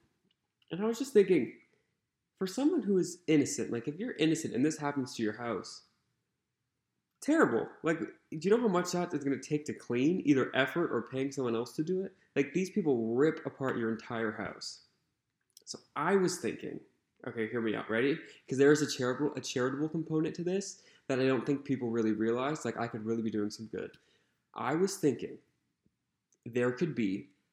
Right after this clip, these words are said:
a company, my company, I can't remember what we called it. By we, I mean me, 'cause this was, this was a,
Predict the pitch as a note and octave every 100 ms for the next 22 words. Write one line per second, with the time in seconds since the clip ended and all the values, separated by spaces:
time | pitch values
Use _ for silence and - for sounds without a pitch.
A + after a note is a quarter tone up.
0 | - - - F#3 D3+ G#2+ A2 - _ _
1 | _ - A2+ A#2 A#2 A2+ G2 A2 A#2 -
2 | B2 - D#3+ D3+ F3 D#3+ C#3+ B2+ C3 -
3 | A2 A2 D#3+ - - _ _ _ _ _
4 | _ - A#2 A2+ B2 A#2+ A#2+ A#2+ A#2 A2
5 | A2 A#2 A#2 G#2+ G#2 G#2 G2+ A2+ A2 G#2+
6 | G2+